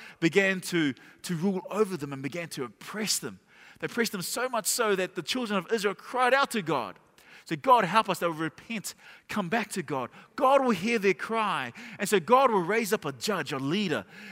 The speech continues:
and he'll begin to liberate his people and, and bring his people back into a right relationship with God. And there's peace in the land. But unfortunately, unfortunately, it didn't last long, and eventually Israel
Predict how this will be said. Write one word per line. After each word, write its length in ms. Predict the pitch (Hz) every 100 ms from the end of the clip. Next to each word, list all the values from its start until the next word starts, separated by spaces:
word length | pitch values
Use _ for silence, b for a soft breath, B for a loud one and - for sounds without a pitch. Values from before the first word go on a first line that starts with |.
| 160
and 120 | 185 202
he'll 140 | 208
begin 340 | 175 180 208 196
to 180 | 165
liberate 480 | 156 208 285 269 233
his 220 | 185 175
people 440 | - 240 247 120 101 B B B
and, 160 | 175 180
and 200 | 185 180
bring 220 | 165 269
his 160 | 247 214
people 220 | 202 170
back 440 | 127 233 208 - - B B
into 200 | 175 185
a 80 | 143
right 300 | 123 196 180
relationship 400 | 165 156 - 131
with 140 | 127 107
God. 320 | 175 151 117 _ B B
And 160 | 214 226
there's 140 | 233
peace 340 | - - 302 -
in 100 | 180
the 80 | 127
land. 200 | 107 85 _ _ _ _ _ b b b b b b
But 140 | - 226
unfortunately, 760 | 196 - 277 269 220 180 123 107 _ b b b
unfortunately, 880 | 185 185 - - 240 233 208 165 143 - b b
it 120 | 185 165
didn't 240 | 220 190
last 340 | 170 190 -
long, 220 | 190 160 156
and 100 | 147
eventually 520 | 139 240 220 170 -
Israel 480 | 240 220 180 131